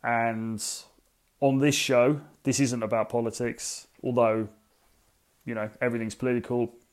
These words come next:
society touches everything. But look, I mean, this is about looking on the bright side and building the best life for yourself that you can,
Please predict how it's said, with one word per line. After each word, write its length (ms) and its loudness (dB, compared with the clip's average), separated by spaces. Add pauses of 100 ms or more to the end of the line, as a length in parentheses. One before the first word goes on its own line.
(220)
society 520 4
touches 360 0
everything. 380 2
But 120 2
look, 240 4
I 80 6
mean, 140 2
this 160 2
is 100 -2
about 260 2
looking 220 -2
on 80 -2
the 60 -4
bright 320 6
side 420 4 (800)
and 580 4 (760)
building 360 12
the 80 4
best 240 6
life 260 6
for 140 -6
yourself 460 0
that 60 -8
you 180 0
can, 520 4